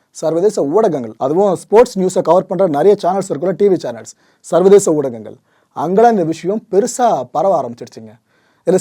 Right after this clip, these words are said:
ஸ்பெசிஃபை பண்ணி சொல்லணும்னா, Fox Sports, Fox Australia, இதோட முகப்புல வந்த முக்கியமான செய்தியே, தலைப்பு செய்தியே பாபர் அசாமோட இந்த சர்ச்சை தான். அப்படி என்னப்பா அவங்க சொல்லிட்டாங்க? ஏதோ சும்மா ஸ்கேண்டல்னு ஒரு வார்த்தையை போட்டிருப்பாங்க, இதுக்கு பெருசா பில்டப் பண்ணி உலகம் முழுக்க ரியாக்ட் பண்ணும் அப்படின்னு கேட்டிங்கன்னா,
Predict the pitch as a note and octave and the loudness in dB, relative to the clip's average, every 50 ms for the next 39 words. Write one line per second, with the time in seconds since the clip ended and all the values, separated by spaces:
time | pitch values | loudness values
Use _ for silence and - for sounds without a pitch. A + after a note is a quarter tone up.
0 | - - A3+ A3 - B3+ C#4 B3 - G3 F#3 E3 - D#3+ D3 C#3 B2+ A#2 A#2 C3+ | 2 2 2 2 2 2 0 0 0 -2 -2 -2 -2 -4 -4 -4 -6 -6 -4 -2
1 | E3+ G#3+ G3+ E3+ C3 A#2 B2 - _ _ _ _ _ _ _ _ _ - - - | -2 -2 -2 -4 -6 -8 -12 -20 _ _ _ _ _ _ _ _ _ 4 4 4
2 | - - - - - G#3 A3+ A#3 - - - - _ _ _ _ - G3 A3+ A3 | 4 0 -4 2 4 6 6 6 4 -2 -18 -20 _ _ _ _ 4 4 4 4
3 | - E3+ D3 D3 - - F#3 E3 D3+ B2 G2+ F#2 - - D#3+ E3+ G3 G3+ G3 F3+ | 4 0 -2 -2 -2 -2 -4 -4 -4 -4 -8 -10 -2 0 4 6 6 6 8 8
4 | G3 G3+ A3+ C4 C#4+ - - C#3 D3+ E3 E3 B3 B3+ B3+ - A3 A#3 A#3+ G#3+ F#3 | 6 6 6 4 0 -8 -8 -6 -4 2 2 2 2 4 2 4 4 4 4 2
5 | F#3+ F#3+ G#3+ E3+ C#3+ D3 - - A#3 A3 A3 A3 A#3 A#3 G#3 G3 - E3+ F#3+ F3+ | 2 0 -2 -2 -4 -6 -2 0 0 2 2 2 2 2 0 0 0 0 0 0
6 | F#3 F3 F3+ D#3 - - _ _ _ _ C#3 D3+ F#3 A#3+ - - G#3+ - F3+ E3 | 0 0 0 -2 -2 -4 _ _ _ _ 0 2 4 2 2 0 -2 -2 -2 0
7 | D#3+ D3 C#3 C3+ C#3 D#3 G3 B3 - _ - C3 C#3 F3 G3+ G3+ F#3 F3 D#3 D#3+ | 0 0 -2 -2 -2 -4 -4 -6 -12 _ -6 -2 2 2 4 4 4 2 2 0
8 | D#3 D3+ D#3+ G3+ F#3 D3+ D3+ D3+ D3+ D3 C#3 - D#3 C#3 B2+ A#2 - - A#2+ C3+ | -2 -2 -2 -2 -2 -2 -4 -4 -6 -6 -6 -6 -6 -8 -8 -10 -10 -8 -6 -2
9 | D3+ F3 G#3 C4+ C#4 C#4 B3+ G#3+ G3 F#3+ F3 F3 G3+ F#3 F3+ D#3+ C#3+ C#3+ D3 F#3 | 0 2 2 2 2 2 2 2 0 -2 -2 0 0 2 2 0 0 -2 -6 -8
10 | - - - F3+ G#3 B3 A#3+ - G#3+ A3+ A#3 A3+ - - F3+ A3 A#3 A3+ G#3 A3+ | -10 -8 -2 2 4 4 4 2 2 0 0 0 0 -2 0 0 2 2 2 2
11 | B3 A3+ F#3+ F#3 F#3+ F3+ G3 E3+ C#3 D#3+ D3+ C#3 C#3 A#2+ C3 B2+ B2+ C3 E3 F#3+ | 4 4 4 4 4 4 2 2 2 0 -2 -2 -4 -6 -8 -10 -10 -10 -12 -14
12 | - _ _ _ _ _ _ B2+ D#3 F#3 A3+ A#3 - - A3+ A#3+ A3+ - D4 C#4 | -16 _ _ _ _ _ _ -2 -2 2 2 2 2 4 2 2 2 2 2 4
13 | C4 A#3+ A3+ G3+ F#3 D#3+ F3+ G#3 G3+ A3+ G3 - G#3 F#3+ G3 G#3+ A#3+ C#4 C#4+ F3+ | 6 6 6 6 4 4 4 4 4 2 2 0 -2 0 0 0 0 -2 0 0
14 | E3+ A3+ B3 B3+ A3 G#3 G#3 G3+ G3 E3+ F#3+ G#3 G#3 - F3+ E3 D#3+ D#3+ E3+ F3+ | 2 4 4 4 4 4 2 2 2 2 2 0 0 -4 -6 -4 -2 -2 -2 -2
15 | E3 E3+ D#3 D3+ D#3+ F#3+ A#3 A3+ E3+ C3 | -2 -4 -4 -4 -4 -4 -4 -4 -4 -4